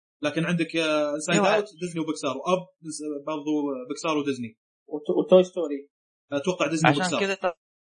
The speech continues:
Speaker 2: أنا، آه، توي ستوري، ديزني وبيكسار، صح. عشان كذا أنا ما قلت، آه، إنسايد أوت ولا ذا جود دايناسور اللي قبل فترة نازل،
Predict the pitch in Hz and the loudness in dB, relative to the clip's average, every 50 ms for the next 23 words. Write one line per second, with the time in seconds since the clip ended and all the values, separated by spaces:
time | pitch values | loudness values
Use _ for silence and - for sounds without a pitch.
0 | _ - - 175 165 151 - - _ _ _ _ _ _ _ _ - - - 147 | _ -10 -8 -8 -6 -6 -8 -10 _ _ _ _ _ _ _ _ -6 -2 0 0
1 | 143 139 143 - 165 156 147 - - 156 147 135 123 120 123 127 127 117 _ _ | 0 -2 -2 -4 -4 -4 -4 -6 -6 -4 -4 -4 -4 -6 -8 -10 -12 -14 _ _
2 | _ - 123 110 107 107 104 117 107 107 104 110 - - _ _ _ _ - - | _ -18 -16 -14 -12 -8 -4 -4 -4 -4 -4 -8 -8 -10 _ _ _ _ -2 -2
3 | 135 - 180 180 175 - 196 185 185 175 165 156 151 151 151 147 - 147 135 127 | -2 0 -2 -4 -2 -4 -2 -2 -2 -2 -2 -2 0 0 -2 0 -2 -6 -6 -6
4 | _ _ - 139 131 127 123 120 117 117 117 107 117 117 117 110 113 113 110 107 | _ _ -4 -2 0 0 0 0 -2 -4 -8 -6 -4 -4 -2 0 0 0 -2 -2
5 | 110 110 - 117 120 120 120 117 113 113 110 107 107 - - - _ _ _ _ | -6 -10 -8 -6 -4 -2 0 0 0 2 0 0 -2 -4 -8 -12 _ _ _ _
6 | _ _ - 117 120 113 127 127 123 110 120 123 120 113 113 110 110 113 107 - | _ _ -4 -4 -2 0 -2 -2 -2 0 0 2 2 0 -2 -6 -6 -6 -6 -8
7 | - _ _ _ - - 117 113 113 117 113 110 110 107 107 - 131 120 113 110 | -8 _ _ _ -12 -10 -6 -4 -4 -2 -2 -2 -4 -4 -4 -4 -4 -4 -4 -6
8 | 110 123 113 117 117 110 104 107 107 113 110 107 101 104 - | -8 -8 -2 0 0 0 0 0 -4 -6 -6 -8 -10 -10 -12